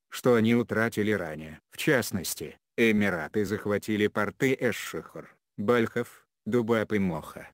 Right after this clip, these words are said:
Таким образом, правительство Абу-Даби управляет йеменскими портами не только в сфере торговли, но и в военном отношении, и масштаб его военного вмешательства превосходит экономические амбиции страны.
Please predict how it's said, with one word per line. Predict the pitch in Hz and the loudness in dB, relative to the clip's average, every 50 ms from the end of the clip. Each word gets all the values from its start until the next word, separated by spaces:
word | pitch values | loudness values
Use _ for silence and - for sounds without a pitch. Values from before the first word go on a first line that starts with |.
| _ | _
Таким | - 123 123 120 - 107 90 98 113 | 0 2 2 2 2 0 0 2 2
образом, | 113 95 - 85 78 - 82 73 76 - _ _ _ _ | 0 0 -2 -6 -10 -10 -12 -14 -14 -18 _ _ _ _
правительство | - 123 120 117 113 117 123 123 - 110 95 - - 110 107 107 | 0 2 2 4 4 2 2 0 0 -4 -6 -6 -4 -2 -2 0
Абу-Даби | 101 90 107 107 101 107 110 95 101 120 117 117 | 0 0 0 0 2 2 0 2 4 6 6 6
управляет | 120 127 123 117 117 120 117 113 117 117 117 120 - | 6 4 2 0 0 0 2 2 4 4 2 2 0
йеменскими | 120 120 113 113 117 117 113 110 - - 101 95 95 95 92 | 0 0 2 2 2 2 0 0 -2 -2 -2 0 0 0 0
портами | - 107 101 98 - 104 98 101 107 120 120 | 0 -2 -4 -2 -2 0 0 2 2 2 2
не | 120 120 | 2 2
только | - - 127 123 120 104 - 113 | 2 2 4 4 4 4 2 -2
в | 101 - | -2 -2
сфере | - - 123 120 110 113 113 | -2 2 4 4 6 4 2
торговли, | - 120 117 107 98 92 78 73 80 78 78 - _ _ _ - | 2 0 -2 -4 -4 -8 -8 -10 -14 -16 -16 -18 _ _ _ -4
но | 120 120 135 139 139 | 0 2 2 4 4
и | 123 | 2
в | 110 | 2
военном | 104 107 104 101 104 101 98 98 95 95 | 2 4 4 4 4 4 2 2 2 2
отношении, | 92 90 - 107 101 - - - 80 73 71 71 73 71 73 - - _ _ _ _ - | 0 0 0 -2 -2 -2 -2 -4 -6 -6 -8 -8 -10 -12 -14 -14 -16 _ _ _ _ 2
и | 127 131 127 | 4 4 6
масштаб | 123 117 104 - - - - 92 87 87 - | 4 4 0 -2 -6 -4 -2 -2 -2 -2 -2
его | 104 98 107 101 104 107 104 | -2 0 0 2 2 2 2
военного | 107 107 104 101 104 98 98 95 92 98 101 | 2 2 2 2 2 2 2 0 0 -2 -2
вмешательства | 90 92 101 101 95 - - 107 98 95 - 98 92 87 - - 104 104 104 | -2 -2 -2 -2 -2 -4 -4 -2 -4 -4 -4 -4 -6 -4 -4 -2 0 0 0
превосходит | - - 113 110 104 107 101 - - 113 104 90 104 110 - 110 | 2 0 0 0 0 0 -2 -2 0 -2 0 2 2 0 2 0
экономические | 98 - 98 98 95 92 98 104 - - 123 107 - - 117 110 107 | 0 0 2 0 2 0 0 0 0 -2 -4 -4 -2 0 2 2 2
амбиции | 113 113 113 107 135 156 - - - 104 98 92 | 4 2 2 2 0 -2 -2 -2 -2 -2 -2 -2
страны. | - - - - 80 73 69 71 - - - | -2 -6 -6 -6 -8 -8 -10 -12 -14 -16 -18